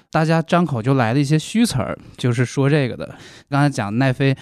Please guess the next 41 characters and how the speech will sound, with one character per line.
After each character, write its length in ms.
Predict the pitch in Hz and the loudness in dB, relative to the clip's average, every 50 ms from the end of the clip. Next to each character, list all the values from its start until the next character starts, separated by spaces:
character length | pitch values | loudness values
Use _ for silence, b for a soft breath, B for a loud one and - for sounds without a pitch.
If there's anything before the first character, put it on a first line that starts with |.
| B B B B | B B B B
其 120 | B - 135 | B -2 0
实 20 | |
一 60 | 135 | 0
开 200 | 139 156 151 143 | 2 4 4 2
始 80 | 120 113 | 2 2
卖 200 | 107 127 131 139 | 0 0 0 0
D 160 | 120 - 139 127 | 0 0 0 2
V 120 | 139 143 | 2 2
D 200 | 135 160 151 127 | 2 2 0 0
的， 120 | 104 101 - | -2 -4 -4
后 180 | - 139 131 | 0 2 2
来， 300 | 123 117 107 107 110 123 B B B B B B | 2 2 2 2 0 0 B B B B B B
呃， 120 | 113 117 | -4 -2
转 260 | - - 127 110 110 | 2 2 2 2 2
型， 380 | 104 - - 120 107 110 123 131 B B B B B B | 0 -2 -2 0 0 0 0 -2 B B B B B B
就 180 | - 147 139 | -4 -2 -2
用， 300 | 139 156 180 175 165 147 - | 0 2 2 2 2 0 0
用 160 | 147 170 170 | 0 0 0
咱 160 | 160 135 131 135 | 2 2 2 2
们 80 | 156 | 2
国 180 | 143 143 127 139 | 2 0 0 2
内 140 | 165 165 160 | 2 2 2
的 200 | 139 131 127 127 - - - 90 95 - | 2 2 0 -2 -4 -8 -10 -12 -10 -4
流 180 | 143 139 147 | -2 0 0
行 160 | 143 147 143 | 2 2 2
用 160 | 143 147 147 135 | 2 2 2 2
语， 60 | 113 | 0
就 140 | 104 123 123 | -2 -4 -2
是 120 | 123 123 | -2 0
奈 220 | 143 160 160 147 | 2 2 2 2
飞 280 | 131 - 160 156 160 160 | 0 0 0 0 0 0
都 180 | 147 - 160 160 | 0 0 0 0
踩 300 | 151 - 120 131 107 107 | 0 -2 -6 -6 -6 -2
中 260 | 110 151 156 151 131 | 2 2 4 4 2
了 160 | 117 110 113 | 0 -2 -4
时 260 | 117 - - - 120 | -4 -6 -6 -6 0
代 200 | 123 151 147 135 | 2 2 2 2
的 120 | 127 123 117 | 2 0 -2
风 200 | - - 147 160 | 0 0 0 2
口。 280 | 147 127 123 - - - | 2 0 -4 -6 -6 -4
<laughs> 80 | - | -2